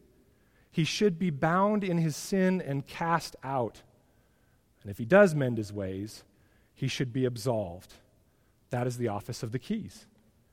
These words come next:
For Luther, the real church exercised discipline over its members. For Luther, the fake church was lax in this area. Look at what Jeremiah says in Jeremiah six,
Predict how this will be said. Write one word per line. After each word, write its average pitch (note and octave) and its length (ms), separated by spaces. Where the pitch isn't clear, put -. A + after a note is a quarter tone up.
For F3+ 180
Luther, F3+ 440
the D3 140
real F#3 420
church F#3 520
exercised D#3+ 720
discipline D#3+ 520
over C#3 280
its - 160
members. D3 600
For E3 180
Luther, F#3 380
the D3 120
fake - 500
church - 580
was A#2 160
lax A#2+ 500
in A#2+ 100
this A2+ 160
area. F2+ 280
Look F3 140
at A3 80
what G3+ 120
Jeremiah F#3 520
says B2+ 360
in C#3+ 120
Jeremiah D#3+ 520
six, - 520